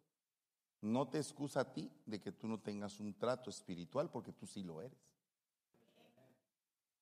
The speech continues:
Entonces, si él no lo es, tú sí lo eres. Por eso es que ahí es donde se cumple que la mujer que es santa santifica al marido que es inconverso con su testimonio.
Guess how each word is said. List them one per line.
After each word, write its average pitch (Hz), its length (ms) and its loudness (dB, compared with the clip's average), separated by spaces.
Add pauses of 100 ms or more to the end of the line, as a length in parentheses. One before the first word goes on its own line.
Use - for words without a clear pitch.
(200)
Entonces, 110 320 2
si 113 260 4
él 208 160 4
no 226 120 6
lo 208 160 8
es, 285 260 2
tú 202 120 2
sí 151 180 2
lo 117 200 6
eres. 147 180 4 (1040)
Por 139 160 10
eso 143 140 8
es 180 100 6
que - 80 8
ahí 151 140 10
es 156 80 4
donde 160 200 4
se 127 100 2
cumple 147 500 2
que 113 260 2 (200)
la 117 180 10
mujer 165 720 4 (240)
que 110 260 2
es 143 100 2
santa 156 640 4
santifica 117 840 0
al 160 100 2
marido 156 400 4
que 143 100 -2
es - 120 -6
inconverso 104 760 0 (1080)
con 127 300 8
su 117 600 6
testimonio. 120 880 2